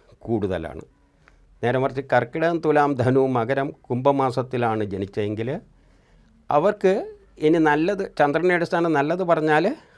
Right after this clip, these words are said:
അത്ര കിട്ടിയില്ല എന്ന് വരും. അതേസമയം മോശം പറയുകയാണെങ്കിൽ ആ എഫക്റ്റ് കുറച്ച്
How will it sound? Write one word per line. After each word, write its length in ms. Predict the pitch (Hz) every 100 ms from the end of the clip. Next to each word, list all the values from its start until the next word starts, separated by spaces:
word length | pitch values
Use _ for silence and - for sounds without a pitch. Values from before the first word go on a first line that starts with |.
| - -
അത്ര 280 | - - 214
കിട്ടിയില്ല 480 | 180 160 185 180 151 123
എന്ന് 160 | 107 92
വരും. 180 | 90 - - _ -
അതേസമയം 420 | 117 139 147 139 123
മോശം 260 | 127 165 196
പറയുകയാണെങ്കിൽ 560 | 139 127 110 104 104 113 185 - _ _ _ _ -
ആ 120 | 95 107 107
എഫക്റ്റ് 300 | 120 107 113
കുറച്ച് 300 | 101 95 -